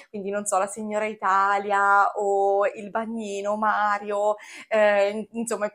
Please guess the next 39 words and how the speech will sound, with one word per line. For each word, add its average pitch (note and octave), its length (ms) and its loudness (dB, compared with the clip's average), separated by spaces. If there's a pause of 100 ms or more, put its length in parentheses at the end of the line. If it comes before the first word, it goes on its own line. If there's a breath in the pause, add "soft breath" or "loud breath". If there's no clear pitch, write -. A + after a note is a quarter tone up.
(220)
chi A#3+ 140 -8
più B3+ 120 -6
ne A#3+ 100 2
ha C4 120 8
più C4 120 -4
ne A#3 120 -2
metta, A#3 340 0
ce G#3+ 140 -12
ne G#3+ 60 -6
sono A3 160 -4
veramente A#3 480 -2
tanti, A3 420 -2
Renato G#3+ 540 -2
Zero, G#3+ 440 2
quindi G#3+ 340 -10 (260 loud breath)
come C#4 180 2
sono A#3 160 -4
nati A#3 240 -2
questi G3+ 260 -6
personaggi G#3+ 880 -6 (260 loud breath)
e, C4+ 440 2
eh, G#3 320 2
insomma A3+ 320 -4
lui A#3+ 140 -4
diciamo G#3 320 -8
tira G#3 180 -2
un G#3+ 120 -2
po' G#3+ 140 2
le A3+ 140 -2
somme A3 720 -2 (220 soft breath)
di A#3 100 -10
quella A3+ 260 2
che G#3+ 100 -16
è - 20 -16
stata A#3 240 -2
la G3+ 120 0
sua C4+ 200 0
vita, G#3+ 600 0
consapevole, G3+ 880 -2